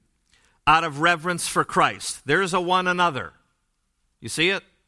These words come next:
We have a one another in our, in our, in our verse today. In that Galatians two, it says, "Bear one another's burdens and so fulfill the law of Christ."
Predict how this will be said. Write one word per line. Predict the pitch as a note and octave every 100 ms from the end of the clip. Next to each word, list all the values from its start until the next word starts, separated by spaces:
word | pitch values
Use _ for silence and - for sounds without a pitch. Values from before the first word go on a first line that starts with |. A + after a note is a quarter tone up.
| _
We | B2+
have | C3+
a | B2
one | A#2+ D3 E3+
another | E3+ E3 B2 G#2
in | G#2+
our, | A#2
in | A#2+ B2
our, | B2+ - -
in | B2+
our | C3+
verse | C#3+ D3 B2+
today. | A#2 F#2+ E2+ _ _ _ _ _ - -
In | D3+
that | D#3 D#3+
Galatians | D#3 E3 F3 F#3 -
two, | G#3 C3+ F#2+
it | C3+ B2+
says, | D#3+ C3+ C3 - _ _ -
"Bear | B2 F3+ F#3 F#3+ -
one | D3+ E3 F#3
another's | G3 G3 G3+ F3 E3+
burdens | B2 G3+ G3 D3+ A2+ G#2+ B2 -
and | C#3+
so | - F3
fulfill | E3 D#3 - D3+
the | C#3+
law | C#3+ C#3+
of | B2
Christ." | D3 G#2 -